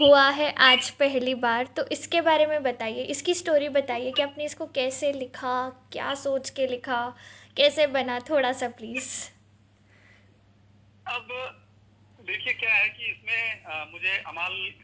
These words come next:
Speaker 2: का फोन आया कि "सर, एक रोमांटिक गाना चाहिए।"
Speaker 1: अच्छा।
Speaker 2: तो मैंने बोला, "किस टाइप का रोमांस चाहिए?" बोला, "अल्टीमेट लेवल का रोमांस चाहिए इसमें, अल्टीमेट लेवल का।"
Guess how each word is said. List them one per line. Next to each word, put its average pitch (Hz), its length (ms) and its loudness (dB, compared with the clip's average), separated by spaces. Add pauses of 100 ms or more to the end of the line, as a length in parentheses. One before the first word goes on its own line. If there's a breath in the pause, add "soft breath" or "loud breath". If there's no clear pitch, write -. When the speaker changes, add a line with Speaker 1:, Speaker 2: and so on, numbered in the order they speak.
(160)
Speaker 2:
का 170 120 -6
फोन 160 300 -12
आया 147 180 -2
कि 180 120 -8
"सर, 175 280 -8
एक 160 120 -4
रोमांटिक 147 420 -8
गाना 139 300 -12
चाहिए।" - 260 -20 (1200)
Speaker 1:
अच्छा। 254 380 -12
Speaker 2:
तो 202 680 -8 (220)
मैंने 165 180 -2
बोला, 226 200 -8
"किस - 360 -6
टाइप 175 260 -8
का 165 80 -12
रोमांस 135 340 -12
चाहिए?" - 200 -20 (640)
बोला, 220 240 -10
"अल्टीमेट 220 520 -6
लेवल 208 240 -2
का 202 100 -4
रोमांस 165 320 -10
चाहिए 131 240 -20
इसमें, - 320 -20 (160)
अल्टीमेट 160 500 -8
लेवल 127 160 -10
का।" - 280 -20